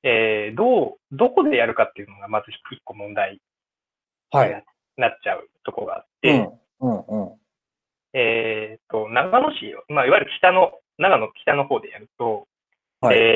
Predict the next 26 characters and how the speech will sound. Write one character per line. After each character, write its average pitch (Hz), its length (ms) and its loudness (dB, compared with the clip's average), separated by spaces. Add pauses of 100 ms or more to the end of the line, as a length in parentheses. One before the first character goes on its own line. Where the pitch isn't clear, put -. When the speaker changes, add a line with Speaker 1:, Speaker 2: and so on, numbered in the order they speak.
Speaker 1:
ー、 - 20 0
い 165 40 2
わ 226 100 8
ゆ 165 80 4
る - 100 -6
南 170 240 -6
信 175 240 -6
っ 165 40 -12
て 160 140 -2
言 151 80 0
わ 147 120 4
れ 147 80 0
る 139 120 -4
地 - 300 -12
域 - 140 -20 (260)
の 104 320 -6
方 - 220 0
々、 95 160 -10 (180)
ま 107 160 4
あ、 101 80 6
Speaker 2:
あ 98 40 4
ー。 - 40 4
Speaker 1:
民 135 80 2
愛 139 120 2
の 131 60 -2
人 - 200 -12